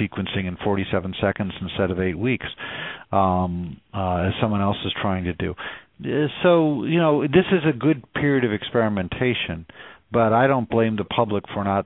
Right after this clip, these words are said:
saying this is the top priority. Look, we still have eight percent unemployment. We still have a lot of other things. The point of the book was to say, not about the, was not really, uh, the networks are important,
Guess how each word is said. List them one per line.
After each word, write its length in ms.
saying 240
this 180
is 160
the 60
top 280
priority. 480
Look, 260
we 180
still 200
have 280
eight 160
percent 320
unemployment. 540
We 180
still 160
have 120
a 20
lot 240
of 80
other 240
things. 180
The 80
point 340
of 80
the 80
book 320
was 220
to 60
say, 420
not 260
about 240
the, 120
was 220
not 160
really, 360
uh, 140
the 60
networks 420
are 60
important, 540